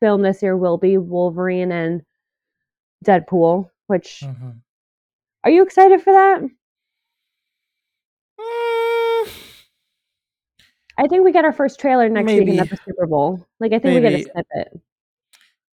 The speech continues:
Speaker 2: I was like, I mean, I'd lo-, I think it's gonna be fun, but am I in love with it? No. I kind of wanna see us really have an M C U Wolverine.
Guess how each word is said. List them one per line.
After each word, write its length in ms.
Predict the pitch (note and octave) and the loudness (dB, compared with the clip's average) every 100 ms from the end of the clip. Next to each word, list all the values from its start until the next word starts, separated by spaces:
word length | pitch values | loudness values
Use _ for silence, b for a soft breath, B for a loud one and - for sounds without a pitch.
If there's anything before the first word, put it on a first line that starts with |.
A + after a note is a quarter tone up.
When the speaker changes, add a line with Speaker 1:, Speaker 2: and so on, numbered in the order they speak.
| - | -2
Speaker 2:
I 160 | E3+ F#3+ | 4 4
was 180 | G3 | 4
like, 400 | E3+ E3+ D#3+ - - B B _ _ _ _ _ _ _ _ _ _ _ _ _ _ - | 2 0 0 -6 -20 B B _ _ _ _ _ _ _ _ _ _ _ _ _ _ -10
I 40 | F3 | -8
mean, 320 | D#3+ D3+ - | -6 -8 -10
I'd 220 | D3+ D3 | -10 -8
lo-, 180 | C#3+ - - - | -6 -6 -10 -20
I 180 | - D3 | -10 -6
think 160 | D3+ | -6
it's 80 | C#3+ | -8
gonna 120 | C#3 | -10
be 40 | C3 | -10
fun, 480 | - B2+ A#2 C#3 _ _ _ _ _ _ _ _ - | -8 -8 -8 -12 _ _ _ _ _ _ _ _ -8
but 300 | B2+ A2 - | -8 -8 -12
am 180 | C3 C3 | -12 -10
I 120 | B2 A#2 | -10 -10
in 120 | A#2 | -10
love 200 | A#2 A2 | -12 -10
with 140 | A2 | -10
it? 180 | A2+ - | -10 -12
No. 300 | A#2+ G#2+ A#2 _ _ _ _ _ _ _ - | -14 -14 -14 _ _ _ _ _ _ _ -10
I 260 | B2+ B2+ | -6 -6
kind 340 | B2 - B2 A#2+ | -8 -10 -10 -10
of 140 | A2+ | -12
wanna 220 | A#2 A2+ A2 | -12 -12 -12
see 240 | - A#2+ | -14 -14
us 260 | A2+ G#2+ - | -14 -14 -16
really 460 | A#2 A2+ A2 G#2+ | -16 -12 -12 -12
have 340 | G#2 A2 G#2+ G#2+ | -12 -12 -12 -14
an 200 | C3+ A2+ | -18 -16
M 140 | A#2 | -16
C 180 | A2 - | -16 -18
U 380 | A#2 G#2+ G2+ G#2 _ _ _ _ _ _ _ _ | -16 -14 -14 -18 _ _ _ _ _ _ _ _
Wolverine. 600 | B2 A#2 A2+ G#2 A2 A#2+ | -18 -16 -16 -18 -20 -20